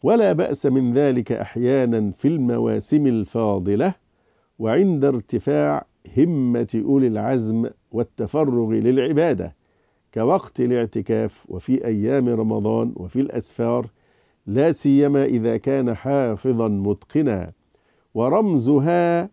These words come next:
فيئة، فالفاء للفاتحة والياء ليونس والهمزة للأحزاب،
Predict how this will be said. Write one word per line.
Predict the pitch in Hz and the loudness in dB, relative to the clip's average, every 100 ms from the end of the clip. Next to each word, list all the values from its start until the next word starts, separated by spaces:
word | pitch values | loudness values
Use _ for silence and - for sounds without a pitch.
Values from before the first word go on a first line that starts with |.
| _ _ _ | _ _ _
فيئة، | _ - 165 143 123 117 - 104 92 _ _ _ _ _ _ _ _ _ _ | _ -2 4 4 4 2 -4 -10 -10 _ _ _ _ _ _ _ _ _ _
فالفاء | _ - 117 107 - 185 208 - - _ - | _ -4 -2 -2 0 2 0 -6 -20 _ -2
للفاتحة | 131 107 120 - 101 85 - | -2 0 -2 -2 -6 -8 -14
والياء | 107 110 107 117 143 - - | -6 -4 0 2 2 0 -6
ليونس | 95 104 147 185 196 - _ _ _ | -4 2 4 4 2 -2 _ _ _
والهمزة | 110 113 98 151 139 113 131 131 _ _ _ 107 | -4 -2 -2 -2 0 0 -2 -6 _ _ _ -4
للأحزاب، | 113 - 135 135 156 147 | -2 -2 -4 0 0 0